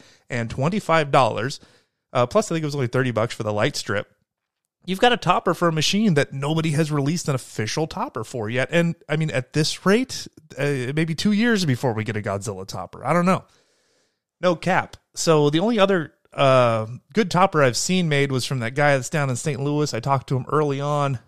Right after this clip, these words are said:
That was one of the unofficial ones. Showed up at Jack Bar, um, back in the day. It's animated. It looks great. It's, uh, plastic flats that are also kinda dioramaed.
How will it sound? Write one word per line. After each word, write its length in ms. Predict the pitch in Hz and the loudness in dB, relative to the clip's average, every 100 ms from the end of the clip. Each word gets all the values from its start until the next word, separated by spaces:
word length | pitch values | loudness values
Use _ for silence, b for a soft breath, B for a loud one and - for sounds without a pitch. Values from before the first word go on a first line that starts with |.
| _ | _
That 200 | 160 175 | -2 0
was 140 | 165 | 0
one 140 | 160 151 | -2 -2
of 40 | |
the 100 | 139 | -2
unofficial 460 | 156 - 160 - 156 | -4 -2 -4 0 0
ones. 220 | 165 143 | 0 0
Showed 200 | - 170 | 0 -2
up 100 | 156 | -2
at 100 | 113 | -6
Jack 300 | 113 127 - | -4 -4 -4
Bar, 400 | 113 98 87 110 b b b b b b - | -4 -4 -4 -6 b b b b b b -8
um, 440 | 110 104 101 107 - _ _ _ _ _ - - | -6 -4 -6 -12 -14 _ _ _ _ _ -20 -6
back 220 | 127 117 | -2 -2
in 40 | 110 | -2
the 80 | |
day. 140 | 107 107 | -2 -2
It's 240 | 175 185 | -2 -6
animated. 580 | - 156 147 143 147 143 | -4 -2 0 2 2 0
It 80 | 147 | -2
looks 180 | 196 - | -6 -6
great. 400 | - 135 143 - | 0 0 0 0
It's, 300 | 117 - 101 | -4 -4 -4
uh, 160 | 110 | -4
plastic 480 | 101 147 151 - 160 | -2 0 0 -2 -8
flats 600 | - 131 117 - - - | -2 0 0 -2 -6 -10
that 180 | 123 117 | -6 -2
are 100 | 117 | 0
also 380 | 123 - 120 117 | 0 -2 -4 -4
kinda 240 | 147 120 | -6 -4
dioramaed. 720 | 117 117 117 117 123 110 147 | 0 0 0 0 -2 -2 -4